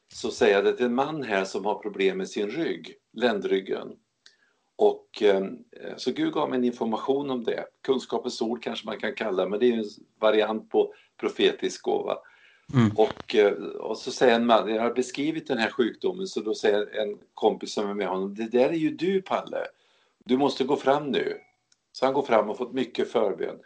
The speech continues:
Speaker 1: Men han går fram och Gud helar honom omedelbart. Och han hade det så då-, han var snickare och han hade det så besvärligt så han kunde inte arbeta.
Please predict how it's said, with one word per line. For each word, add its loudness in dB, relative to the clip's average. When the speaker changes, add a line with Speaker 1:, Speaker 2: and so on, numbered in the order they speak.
Speaker 1:
Men -6
han -2
går -6
fram 2
och -2
Gud -2
helar 2
honom -2
omedelbart. -6
Och 2
han 4
hade 0
det -2
så -2
då-, -2
han -4
var -4
snickare -2
och -4
han -4
hade -12
det -16
så -18
besvärligt -6
så -20
han -12
kunde -2
inte -4
arbeta. -4